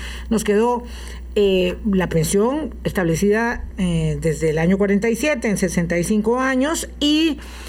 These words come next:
eh, para los hombres será así después de que pase todo este periodo y para las mujeres una pensión adelantada a los sesenta y tres años, es decir, ahí se mantuvo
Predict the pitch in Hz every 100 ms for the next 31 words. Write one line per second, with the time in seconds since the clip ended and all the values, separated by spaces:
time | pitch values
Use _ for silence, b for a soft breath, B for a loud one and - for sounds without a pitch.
0 | B - - 233 220 214 - 208 208 240
1 | 277 277 330 302 269 311 220 180 190 196
2 | 311 269 - 185 220 262 220 220 262 214
3 | 247 247 185 175 180 220 - 277 262 285
4 | 294 302 254 294 285 262 233 240 269 269
5 | 247 220 220 262 262 233 - 208 - 247
6 | 233 190 160 208 208 240 254 208 160 156
7 | 233 233 214 208 208 226 220 247 196 190
8 | 254 247 254